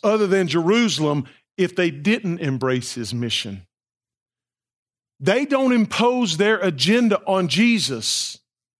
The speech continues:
They're followers, they're disciples. They, they place on his body burial spices. Now, probably a conversation not too pleasant is, is people of that day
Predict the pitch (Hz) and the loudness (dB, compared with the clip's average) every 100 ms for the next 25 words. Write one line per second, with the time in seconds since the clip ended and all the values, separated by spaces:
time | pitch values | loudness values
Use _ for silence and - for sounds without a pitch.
0 | _ _ _ _ _ _ _ - 220 233 | _ _ _ _ _ _ _ -2 0 0
1 | - 277 285 226 139 131 180 190 175 - | 0 2 2 2 -2 -2 0 0 0 2
2 | 247 269 262 151 123 - - - 233 214 | 2 2 0 -6 -6 -10 -10 0 0 0
3 | - 214 220 - - 240 277 302 - - | -6 -2 -2 -2 -2 2 4 2 -2 0
4 | 254 262 214 233 170 151 233 254 247 208 | 2 4 4 2 -2 0 2 4 2 2
5 | 165 - 151 220 254 277 254 214 - - | 0 -8 -2 2 2 2 2 2 0 0
6 | 180 160 139 - - - - - _ _ | 0 0 -2 -6 -10 -12 -14 -14 _ _
7 | _ _ _ _ _ _ _ _ - 180 | _ _ _ _ _ _ _ _ -2 0
8 | 170 - _ _ _ 190 _ _ _ - | -2 -10 _ _ _ -20 _ _ _ -4
9 | 220 214 165 139 - 190 170 151 170 151 | 0 2 0 -2 -4 -2 -2 0 -2 0
10 | 147 147 180 165 - 156 185 214 160 147 | -4 -2 -4 -4 -4 -2 0 0 -2 -2
11 | 156 147 131 180 170 147 143 147 139 143 | -2 -4 -4 -4 -2 -2 -2 -2 0 0